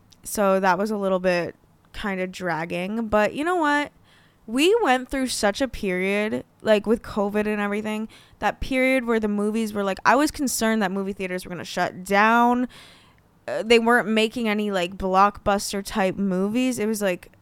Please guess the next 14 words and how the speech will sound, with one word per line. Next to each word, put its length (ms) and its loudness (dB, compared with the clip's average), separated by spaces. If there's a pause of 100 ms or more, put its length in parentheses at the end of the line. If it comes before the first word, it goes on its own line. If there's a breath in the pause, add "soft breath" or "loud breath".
(120)
uh, 520 -8
a 100 4
hiatus 840 0
in 180 -6
the 80 -4
industry. 680 -4 (400 loud breath)
So 640 0 (760)
to 140 2
have, 320 2
like, 200 -2
such 260 -4
a, 380 0
you 140 -2
know, 280 -2